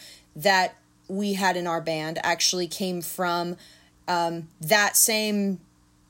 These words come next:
um, <laughs> band had rejected him as a drummer. They were like, "Nah, he's too jazz. We want more of a hard rock metal style. He's too jazz." But we embraced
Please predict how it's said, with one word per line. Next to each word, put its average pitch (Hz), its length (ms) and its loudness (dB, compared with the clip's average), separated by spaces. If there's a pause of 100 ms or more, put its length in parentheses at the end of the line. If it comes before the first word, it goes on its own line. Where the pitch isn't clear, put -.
(220)
um, 196 380 0 (160)
<laughs> 254 300 2
band 202 500 2 (540)
had 202 300 2
rejected 196 640 0
him 220 280 0
as 175 160 2
a 170 40 -2
drummer. 170 540 -4
They 196 160 2
were 190 100 -2
like, 196 220 2
"Nah, 233 480 4 (240)
he's 277 300 4
too 277 220 2
jazz. 202 580 4
We 247 100 -2
want 233 240 0
more 220 220 0
of 202 100 -2
a 196 80 4
hard 208 320 2
rock 185 400 0 (240)
metal 202 320 4
style. 185 480 2
He's 185 280 0
too 180 180 -2
jazz." 160 420 0
But 208 200 0
we 311 440 2
embraced 196 840 0